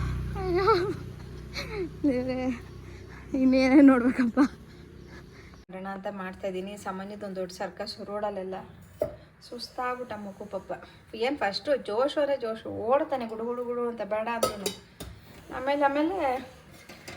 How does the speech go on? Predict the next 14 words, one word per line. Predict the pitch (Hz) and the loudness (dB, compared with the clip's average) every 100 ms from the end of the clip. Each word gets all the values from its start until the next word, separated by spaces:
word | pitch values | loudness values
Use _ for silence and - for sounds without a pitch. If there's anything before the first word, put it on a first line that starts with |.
| - | -12
ಫುಲ್ | 294 | -10
ಪುಂಗಿ | 294 269 262 277 | -10 -8 -6 -4
ಬಂದು, | 247 247 247 - - - _ - - - - - - - | -4 -2 -2 -4 -10 -20 _ -4 -2 -2 -4 -4 -6 -6
"ನನ್ನ | 262 | -10
ಕೈಲಿ | 254 262 254 240 | -4 0 4 4
ಆಗಲ್ಲ | 240 254 262 254 277 269 277 277 - - - - 320 311 - 240 | 6 6 6 4 6 4 4 -6 -12 -20 -20 -14 -14 -14 -12 -8
ಅಣ್ಣ, | 247 254 262 | -4 0 2
ನನ್ನ | 262 247 | 2 0
ಕೈಲಿ | 240 262 233 233 | 2 4 4 4
ಆಗಲ್ಲ" | 233 240 247 240 | 2 4 4 0
ಅಂತ. | 294 - 330 330 403 - - - _ _ - - - - - - - - - - - - - | -8 -6 -6 -4 -6 -6 -10 -10 _ _ -20 -20 -20 -20 -20 -18 -18 -20 -20 -20 -20 -20 -10
ಹೆಂಗ್ | 302 285 | -4 0
ಸಾಮಾನ್ಯ | 311 311 339 | 2 6 8
ಅಂತಿದ್ನೇನು? | 262 254 277 277 294 | 6 4 0 4 4